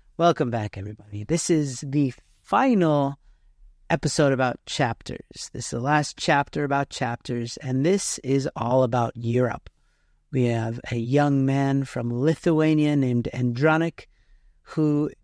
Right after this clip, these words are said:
uh, we actually had a wonderful conversation about his life, about growing up, being born in Armenia,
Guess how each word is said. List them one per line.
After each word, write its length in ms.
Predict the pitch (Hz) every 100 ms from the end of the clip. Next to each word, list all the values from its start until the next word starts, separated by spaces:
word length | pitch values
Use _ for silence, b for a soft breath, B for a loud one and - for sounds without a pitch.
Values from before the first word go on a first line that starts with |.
| -
uh, 200 | - 143
we 140 | 165
actually 220 | 175 -
had 80 | 160
a 80 | 147
wonderful 320 | 135 135 135
conversation 880 | - 127 123 - 127 127 131 127 123 -
about 680 | 120 117 120 110 117 - - _ _ _ _
his 220 | 127 113
life, 480 | 165 202 208 190 -
about 300 | 127 127 110
growing 400 | 139 135 131 123
up, 160 | 135 -
being 240 | - 127 117
born 440 | 127 131 139 151
in 100 | 139
Armenia, 880 | 127 117 120 135 156 160 165 170 170